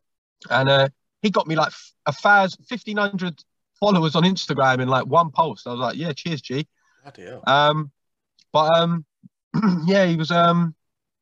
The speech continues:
Speaker 1: yeah, just like I said, it was just like, "Oh, can you do this?" Didn't know he was.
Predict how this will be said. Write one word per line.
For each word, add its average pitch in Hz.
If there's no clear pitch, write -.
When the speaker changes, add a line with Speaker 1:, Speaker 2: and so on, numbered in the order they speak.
Speaker 1:
yeah, 185
just 202
like 185
I -
said, 214
it 151
was 127
just 180
like, 160
"Oh, 160
can 170
you 170
do 202
this?" -
Didn't 165
know 170
he 170
was. 185